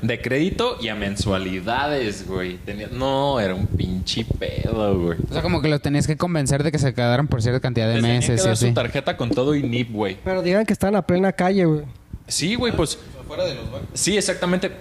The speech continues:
Speaker 1: Íbamos a, a zonas de más alto nivel económico, güey.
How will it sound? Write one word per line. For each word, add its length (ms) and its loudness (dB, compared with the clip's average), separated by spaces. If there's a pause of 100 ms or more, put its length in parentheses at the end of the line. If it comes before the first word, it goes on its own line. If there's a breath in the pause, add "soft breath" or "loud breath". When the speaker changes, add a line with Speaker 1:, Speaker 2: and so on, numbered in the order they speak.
(200)
Speaker 1:
Íbamos 460 -2
a, 240 0
a 40 0
zonas 640 0
de 340 -4 (1000)
más 220 -4
alto 280 -2
nivel 320 2
económico, 680 -2
güey. 220 -2